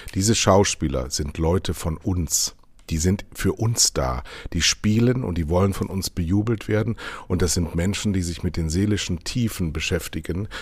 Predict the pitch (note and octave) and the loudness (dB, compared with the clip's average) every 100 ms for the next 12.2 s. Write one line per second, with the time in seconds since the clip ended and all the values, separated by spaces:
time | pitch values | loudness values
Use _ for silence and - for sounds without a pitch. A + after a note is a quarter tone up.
0 | - F2 F#2+ - F#2 E2 D#2 F2+ G#2+ F#2 | -6 0 2 2 -2 -2 2 4 6 4
1 | - E2+ - - E2+ D#2 E2 D#2+ F2+ G2+ | -2 -4 -6 -6 -4 -2 -2 0 4 4
2 | F#2 D#2+ G2 - - D#3+ A#2+ - - F2 | 4 0 -4 -4 6 6 6 0 -4 -2
3 | F#2+ F#2+ A2+ A2+ - - - G2+ E2+ G#2 | 0 2 2 0 -6 -14 -4 0 2 2
4 | G2 F2 F2 D2+ F2 F#2 D2 C#2+ D#2 - | 2 0 0 0 0 0 -2 0 -2 -2
5 | E2 F#2+ G2+ E2+ - F2 E2 - - A2 | -2 0 0 -2 -2 -2 -2 -2 2 2
6 | C#3 - D2 F#2+ - - - F#2 F#2+ G#2 | 2 0 0 -2 -6 -12 -4 0 2 2
7 | G#2+ - - F2+ F#2 A#2+ B2+ G#2+ - - | 0 -2 0 2 4 4 2 0 -6 -8
8 | - A2 A2 - - F2 F2+ - - - | 2 8 8 8 4 4 4 2 0 2
9 | F#2+ F#2+ - F2 G2 - - A2 A2+ - | 2 2 0 4 4 4 0 0 0 2
10 | F#2+ F2 G#2+ - - F#2 F2+ - E2+ - | 2 4 2 0 0 2 2 2 0 2
11 | A#2+ B2 F#2+ - D2 D2+ D#2 - C#2+ C#2+ | 6 6 6 2 -4 -4 -4 -4 -6 -4
12 | - | -8